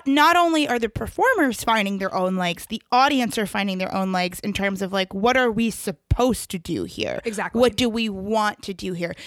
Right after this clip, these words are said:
Speaker 1: Because there are, I, what I,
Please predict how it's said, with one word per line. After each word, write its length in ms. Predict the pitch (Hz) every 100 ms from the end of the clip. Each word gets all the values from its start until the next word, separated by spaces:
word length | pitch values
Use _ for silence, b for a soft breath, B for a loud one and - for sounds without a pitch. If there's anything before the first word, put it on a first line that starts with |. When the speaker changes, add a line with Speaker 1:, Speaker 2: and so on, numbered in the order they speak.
| B -
Speaker 1:
Because 300 | 311 311 254
there 220 | 320 302 -
are, 440 | 302 330 330 320 B B B -
I, 120 | 285
what 260 | 254 254 302
I, 200 | 311